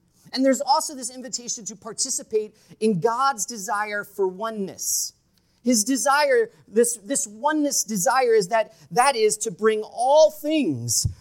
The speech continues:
all things, creation, humanity, the church, into union with Jesus the Christ. Into unity, not uniformity, but unity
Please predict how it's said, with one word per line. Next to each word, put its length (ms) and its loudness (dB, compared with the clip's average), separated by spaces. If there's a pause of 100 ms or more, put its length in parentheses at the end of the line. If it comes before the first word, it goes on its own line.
all 320 6
things, 380 -6
creation, 560 -6
humanity, 560 -4
the 120 0
church, 380 -6
into 320 -10
union 840 0 (300)
with 280 -4
Jesus 520 -4
the 120 -10
Christ. 640 -6 (240)
Into 260 -2
unity, 800 -2
not 320 -2
uniformity, 1040 -2 (600)
but 180 0
unity 720 2